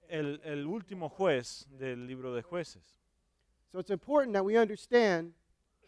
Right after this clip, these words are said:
Speaker 2: what the heroes in Judges did.
Speaker 1: Es importante entender el contexto del libro de Jueces, de qué hicieron los jueces.
Speaker 2: Threats would rise, enemies would come.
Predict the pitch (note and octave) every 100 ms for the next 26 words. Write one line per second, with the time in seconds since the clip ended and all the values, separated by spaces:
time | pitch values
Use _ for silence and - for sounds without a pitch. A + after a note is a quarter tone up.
0 | _ _ F#3 G3+ G3 - C#4+ A3 F#3 F3+
1 | F3+ F3 E3+ F3 D#3 A#3 G#3 - _ _
2 | _ _ C#3+ C#3+ D#3+ C#3+ D3 E3 F3 F3
3 | F3 F3 - _ D#3+ C#3 D3 D3+ D3+ C3+
4 | C#3+ C3+ G3 F#3 - C3+ B2+ B2+ B2 B2
5 | A#2+ A#2+ A#2+ F#3 F3+ G2 F#2 - A2+ A2
6 | C3+ B2 D#3 D3 A#2+ A#2 _ B2 - D#3+
7 | C#3+ F#2+ _ _ _ _ _ _ _ _
8 | - G3 A#3 - A#3+ B3 G#3 G#3+ E3 F3+
9 | - G3+ A3+ A#3 G3+ A#3 - G3 D#3+ A#3+